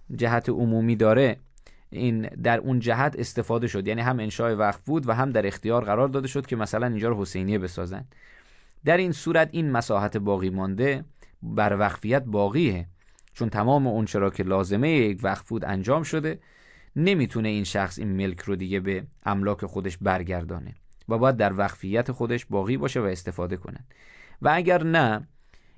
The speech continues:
این انشای صیغه وقف مثلاً بوده ولی تحویل نداده، در اختیار خودش بوده تا به حال، تا وقتی تحویل داده نشده، این بر ملک همون مالک اولی که وقف کرده بود باقیه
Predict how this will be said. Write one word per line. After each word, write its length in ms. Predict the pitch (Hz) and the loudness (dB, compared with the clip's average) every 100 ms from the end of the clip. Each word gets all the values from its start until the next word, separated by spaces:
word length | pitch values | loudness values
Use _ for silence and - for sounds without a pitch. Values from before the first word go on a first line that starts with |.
| - | -2
این 260 | 156 165 - | 0 0 -4
انشای 500 | - 117 113 113 117 | -2 0 2 4 4
صیغه 360 | 110 117 110 110 | 2 2 4 4
وقف 260 | 143 - | 4 2
مثلاً 420 | 127 120 123 156 | 0 2 4 2
بوده 200 | 135 139 | 2 2
ولی 180 | 151 151 | 2 2
تحویل 640 | 151 131 110 113 151 147 147 | 2 0 0 2 4 6 4
نداده، 380 | 131 101 90 | 6 4 4
در 160 | 92 104 | 2 2
اختیار 320 | 104 - 135 | 2 4 4
خودش 320 | 135 147 101 | 4 2 0
بوده 200 | - 101 | -2 -4
تا 160 | 95 98 | 0 0
به 120 | 95 | 0
حال، 140 | 92 95 | 0 0
تا 200 | - 131 | 2 2
وقتی 280 | 160 127 | 2 0
تحویل 420 | 123 104 98 104 101 | -4 -4 -2 -2 0
داده 240 | 104 107 | 0 0
نشده، 520 | 110 - 120 151 175 - - - - | -2 -2 -2 0 -2 -6 -20 -20 -4
این 200 | 160 123 | 0 2
بر 180 | 107 107 | 2 2
ملک 400 | 117 165 175 143 | 2 4 2 2
همون 300 | 139 139 127 | 0 2 2
مالک 400 | 107 104 107 107 | 2 2 0 0
اولی 440 | 92 92 110 107 | 0 0 0 0
که 120 | 87 | -2
وقف 280 | 92 92 92 | -2 -2 -4
کرده 280 | 95 90 92 | -4 -4 -4
بود 220 | 101 95 | -6 -4
باقیه 480 | 98 92 123 160 | -4 -2 0 0